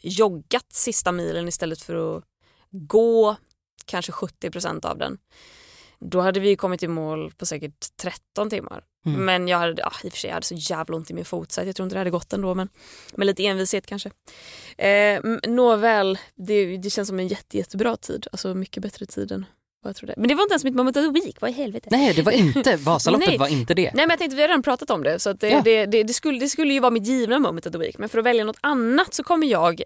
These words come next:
Speaker 1: att tycka att mitt moment of the week är att jag har laddat ner H B O. Jag har signat upp mig
Speaker 2: Jaha.
Speaker 1: på en streamingtjänst som jag avskyr.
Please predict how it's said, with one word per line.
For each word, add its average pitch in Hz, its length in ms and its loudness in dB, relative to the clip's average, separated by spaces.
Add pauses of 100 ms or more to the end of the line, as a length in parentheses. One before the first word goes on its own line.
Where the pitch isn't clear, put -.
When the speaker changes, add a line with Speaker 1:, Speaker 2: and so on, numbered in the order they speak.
Speaker 1:
att - 220 -4 (260)
tycka 185 180 -4
att 175 60 -8
mitt 185 140 -4
moment 208 240 -4
of 262 60 -6
the 269 60 -2
week 175 280 -4
är 175 320 -4 (340)
att 220 160 -2
jag 165 560 0
har 185 200 -4
laddat 190 320 -2
ner 175 280 -8 (120)
H - 280 -6
B 226 160 -8
O. 254 280 -8 (180)
Jag 240 120 2
har 247 40 0
signat 254 400 -2
upp - 240 -8
mig 254 240 -2 (420)
Speaker 2:
Jaha. 220 360 4
Speaker 1:
på 254 340 4
en 226 460 4
streamingtjänst 247 880 0
som 226 140 -2
jag - 140 -2
avskyr. 269 680 -4